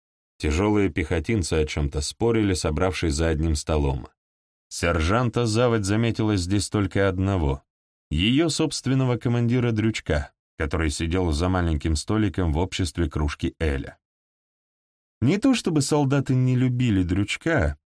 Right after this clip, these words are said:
мрачно подумала заводь. «Просто никто толком его не знал.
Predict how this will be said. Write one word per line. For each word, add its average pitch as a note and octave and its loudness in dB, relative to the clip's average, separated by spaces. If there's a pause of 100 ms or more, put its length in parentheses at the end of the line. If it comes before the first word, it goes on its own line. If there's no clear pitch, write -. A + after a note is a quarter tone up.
(180)
мрачно D2+ -2
подумала D#2 0
заводь. C#2+ -2 (580)
«Просто C3+ 0
никто C#3 0
толком C3 0
его B2+ 2
не B2 2
знал. F2 0